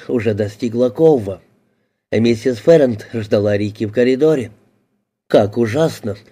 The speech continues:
объявила она без предисловий и впилась в лицо молодого человека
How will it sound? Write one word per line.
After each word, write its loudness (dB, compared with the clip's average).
объявила 0
она -2
без -4
предисловий -2
и 0
впилась -4
в -6
лицо -2
молодого -2
человека -2